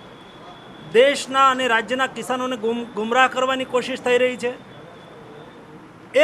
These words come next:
લોકો કહી રહ્યા છે કે એમ એસ પી બંધ કરવામાં આવશે. જી નહીં, દેશની અંદર દોઢ ગણી ઉત્પાદન કોસ્ટથી દોઢ ગ-, દોઢ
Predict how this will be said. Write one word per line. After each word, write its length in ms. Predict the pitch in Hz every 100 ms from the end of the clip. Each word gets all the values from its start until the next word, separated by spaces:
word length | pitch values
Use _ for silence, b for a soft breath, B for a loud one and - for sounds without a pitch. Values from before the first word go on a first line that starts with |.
| 302
લોકો 180 | 294 302
કહી 240 | 240 240 277
રહ્યા 220 | 285 277
છે 100 | 277 277
કે 120 | 277 277 277 - - - - - - - - - - - - - 165 - - - - - - - - - 208
એમ 120 | 254
એસ 220 | 294 -
પી 140 | 302 262
બંધ 220 | 269 262
કરવામાં 380 | 262 262 262 254
આવશે. 240 | 247 262 254 254 - - - - -
જી 140 | 180 269
નહીં, 260 | 254 254 156 - - - - - - - 190 220
દેશની 420 | 262 - 269 262
અંદર 280 | 269 240 185 - - - - - - - - - - 170
દોઢ 260 | 269 320 294
ગણી 300 | 262 269 285 247
ઉત્પાદન 600 | - 269 277 262 277 269 247
કોસ્ટથી 400 | 233 - 277 208
દોઢ 200 | 247 233
ગ-, 220 | 214 247 202
દોઢ 240 | 240 277